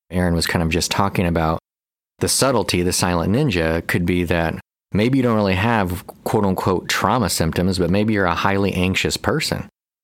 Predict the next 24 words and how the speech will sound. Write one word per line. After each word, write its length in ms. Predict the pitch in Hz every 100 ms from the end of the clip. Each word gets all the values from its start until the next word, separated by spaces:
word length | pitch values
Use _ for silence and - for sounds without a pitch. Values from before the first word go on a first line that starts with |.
| _ _ _
And 540 | - 98 95 92 85 - _ _ _ _ _
you 200 | 92 92
start 260 | - 110 101
working 260 | 101 101
with 180 | 92 85
us 440 | 113 139 95 95 -
and 80 |
we 80 | 98
find 380 | 90 95 92 92
out 240 | 95 92
that, 180 | 98 82 - -
well, 440 | 101 107 107 104
actually, 600 | 104 131 - 87 85 95 - _ _ -
when 120 | 92
you 80 | 104
look 120 | 104
down 180 | 104 95
your 80 |
family 360 | 90 107 95 87
line, 400 | 87 117 92 90
this 180 | 113 -
was 140 | 82
pretty 400 | - - 156 127
inevitable. 640 | 95 110 110 78 71 71